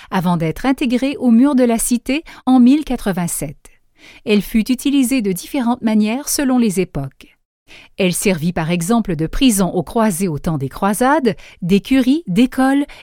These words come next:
et même de forteresse durant la campagne de Napoléon. Ce n'est finalement qu'en dix-neuf cent quatre-vingts,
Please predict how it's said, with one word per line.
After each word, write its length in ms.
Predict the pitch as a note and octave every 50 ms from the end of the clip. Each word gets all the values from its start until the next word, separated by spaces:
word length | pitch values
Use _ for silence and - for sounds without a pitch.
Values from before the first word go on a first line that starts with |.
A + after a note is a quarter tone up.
| -
et 80 | G#3 F#3+
même 240 | F#3 F#3+ A#3+ D4 D4
de 80 | C#4+
forteresse 680 | B3+ - D#4 D4+ - - D4+ B3 - A3+ B3 - -
durant 300 | - F3+ F#3+ F#3+ F3 F#3
la 100 | F3 D#3
campagne 460 | C#3+ - A3 A#3+ - - C4 D4 D#4+ C#4
de 100 | A#3+ A#3
Napoléon. 640 | A3 G#3+ - - G3+ G3 G3 F#3 D#3+ C#3 C3 A2 - _ _ _ _ _ _ - - - -
Ce 140 | - - G3+
n'est 140 | F3+ F3+
finalement 520 | F3+ - - G#3+ G3+ G3 F#3 F3+ F3+ E3+ E3+
qu'en 180 | - - -
dix-neuf 340 | D3+ D#3 G#3 G3 G3+ G3 F3
cent 220 | - - F#3+ E3+ D#3
quatre-vingts, 500 | - D#3 - - G3 F#3+ F3 G#3 B3+